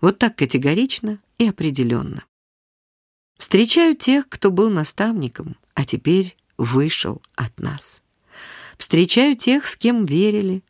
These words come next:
вместе молились и пели, а теперь открылось, что не все наши". Конечно, здесь речь не идёт о принадлежности к нашей общине или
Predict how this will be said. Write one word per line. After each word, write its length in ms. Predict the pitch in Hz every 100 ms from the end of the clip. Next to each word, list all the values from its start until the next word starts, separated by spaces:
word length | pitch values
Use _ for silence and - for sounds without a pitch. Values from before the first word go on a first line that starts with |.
| -
вместе 400 | 147 160 175 156
молились 580 | 156 147 170 185 -
и 40 | -
пели, 480 | - 135 165 170 - _ - -
а 100 | -
теперь 360 | 180 208 294 262 -
открылось, 920 | 196 - - 156 196 220 214 - - -
что 260 | - 202
не 120 | 190 170
все 340 | - - 170
наши". 480 | 175 180 185 - - _ _ _ _ _ _ - - -
Конечно, 500 | 277 302 277 170 160
здесь 320 | 147 160 156
речь 320 | 156 165 -
не 160 | 156 156
идёт 340 | 190 277 226 - - -
о 80 | 156
принадлежности 840 | 160 151 143 143 165 151 151 160
к 140 | -
нашей 440 | 165 165 143 - -
общине 600 | - 117 - 180 185 151
или 440 | - 143 139 139